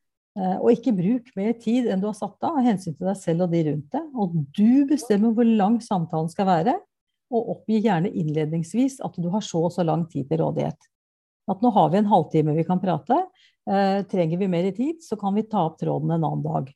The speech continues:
Informer tidlig i samtalen at du har taushetsplikt, og at du anser samtalen som fortrolig. Også det som er ganske smart,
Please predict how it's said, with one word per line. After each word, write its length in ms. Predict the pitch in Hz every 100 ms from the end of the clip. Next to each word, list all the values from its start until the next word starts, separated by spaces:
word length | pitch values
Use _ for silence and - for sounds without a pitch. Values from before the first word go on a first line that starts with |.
| _ _ _ _ _ _ _ _ _ _ _ _ _
Informer 720 | 214 214 247 240 190 226 247
tidlig 720 | - 269 220 160 185 294 269
i 80 | 208
samtalen 640 | 220 175 160 160 175 269 262
at 140 | 190
du 80 | 190
har 60 | 185
taushetsplikt, 840 | 151 - 160 - 277 330 - -
og 160 | - 180
at 120 | 185
du 60 | 196
anser 640 | - 156 147 - 190 202
samtalen 720 | - 190 160 160 156 151 202
som 240 | 208 156 147
fortrolig. 480 | - 160 147 139 156 - _ _ _ _ _ _ _ _ - -
Også 300 | 208 285 226
det 100 | 196
som 160 | 196 247
er 80 | 254
ganske 260 | 208 -
smart, 400 | - 302 403 -